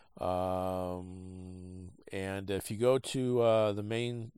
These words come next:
distributor of this podcast, which is podbean dot com, and do a search for Brad Kyle's Motorworks Podcast, upper right-hand corner of the main page of that, you'll see a, uh, link for Become a Patron.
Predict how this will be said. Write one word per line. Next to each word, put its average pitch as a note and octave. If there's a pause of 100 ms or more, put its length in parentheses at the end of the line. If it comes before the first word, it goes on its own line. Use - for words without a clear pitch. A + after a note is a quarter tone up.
(120)
distributor A#2
of G2+
this G2
podcast, G2
which -
is F#2
podbean G2+
dot F#2
com, G#2+ (400)
and F#2
do F#2
a F2
search G2+
for F#2
Brad F#2
Kyle's F#2
Motorworks F#2+
Podcast, C3+ (640)
upper B2
right-hand A#2
corner A2+
of F#2+
the G2
main G#2
page G#2+
of F#2+
that, G#2
you'll F#2
see G2+
a, F2+
uh, -
link G2+
for F#2
Become F#2+
a F2
Patron. B2